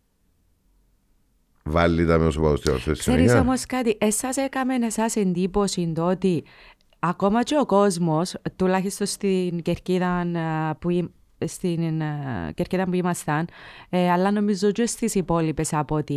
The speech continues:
Speaker 2: είδα, εμ, εγιουχαρίστηκε την ώρα που το έκαμε και λίγο μετά,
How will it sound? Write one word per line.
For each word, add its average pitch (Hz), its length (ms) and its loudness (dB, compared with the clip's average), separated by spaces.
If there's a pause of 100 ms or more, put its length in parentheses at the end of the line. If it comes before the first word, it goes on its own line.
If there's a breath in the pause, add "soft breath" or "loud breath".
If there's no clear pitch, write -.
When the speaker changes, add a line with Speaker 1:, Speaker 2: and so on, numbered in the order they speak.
Speaker 2:
είδα, 143 300 0 (540 loud breath)
εμ, 190 960 2 (460)
εγιουχαρίστηκε 208 1400 -2 (840)
την 240 180 0
ώρα 262 300 0 (260)
που 262 120 -2
το 208 100 0
έκαμε 208 440 0 (560 soft breath)
και - 120 -2
λίγο 302 400 0
μετά, 240 720 2